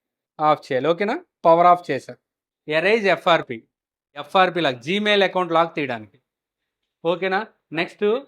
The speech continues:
ఫ్యాక్టరీ రీసెట్. ఓకేనా? ఫోన్ మొత్తం ఫార్మాట్ చేయడానికి.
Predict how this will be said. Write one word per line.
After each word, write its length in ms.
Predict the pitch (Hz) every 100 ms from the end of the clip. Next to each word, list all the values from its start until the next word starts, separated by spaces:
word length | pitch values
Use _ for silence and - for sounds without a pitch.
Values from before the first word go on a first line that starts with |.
| _ _ -
ఫ్యాక్టరీ 480 | 175 208 208 208 240
రీసెట్. 400 | 202 156 - 110 _ _ _ _ _ _ -
ఓకేనా? 360 | 175 185 190 226 226
ఫోన్ 280 | 190 208 208
మొత్తం 340 | 190 175 220 285 330 _ _
ఫార్మాట్ 480 | 180 180 190 196 -
చేయడానికి. 480 | 160 131 113 101